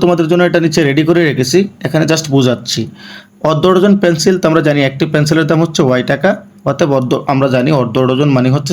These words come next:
ছয়টি পেন্সিল, অতএব ছয়টি পেন্সিলের দাম হচ্ছে সিক্স ওয়াই টাকা। তাহলে কি হবে বলো তো? তাহলে তার মোট খরচ হয়েছে কত? তার মোট খরচ হলো বারো এক্স যোগ, যেহেতু মোট বলছে তাহলে এখানে যোগ হবে, তাহলে বারো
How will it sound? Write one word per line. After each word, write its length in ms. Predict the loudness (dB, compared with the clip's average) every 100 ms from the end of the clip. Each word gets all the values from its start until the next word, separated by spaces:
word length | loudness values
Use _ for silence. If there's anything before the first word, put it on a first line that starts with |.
| 0
ছয়টি 260 | 0 0 -2
পেন্সিল, 360 | -2 -4 -4 -6 -8 -18 -20 -10 -4
অতএব 180 | -2 -2 0
ছয়টি 220 | -2 -2
পেন্সিলের 320 | -2 -2 -2 0
দাম 100 | -2 -2
হচ্ছে 200 | -2 -2 -2 -12 -18 -6 0
সিক্স 240 | 0 0 0
ওয়াই 160 | 0 0
টাকা। 220 | -2 -2 -4 -6 -16 -4
তাহলে 180 | -2 0
কি 80 | 2 2
হবে 140 | 2 2
বলো 140 | 0 0
তো? 60 | 0 -2 -8 -18 -4
তাহলে 160 | -2 2
তার 80 | 4
মোট 120 | 2 0 -2
খরচ 180 | 0 0
হয়েছে 180 | 0 0
কত? 160 | 0 0 -2 -4 -20 -6
তার 120 | -2 0
মোট 120 | 0 -2
খরচ 180 | -4 0
হলো 120 | 2 2 0
বারো 200 | 0 2 0
এক্স 160 | 0 -4 -8 -2 2
যোগ, 220 | 2 0 -4 -16 -20 -18 -2
যেহেতু 200 | 0 2 2
মোট 120 | 0 0
বলছে 180 | -2 -2 0
তাহলে 140 | 0
এখানে 160 | 0 0 0
যোগ 120 | 0 0
হবে, 160 | -2 -2 -4 -8 -20 -8
তাহলে 160 | -4 0 0
বারো 220 | 0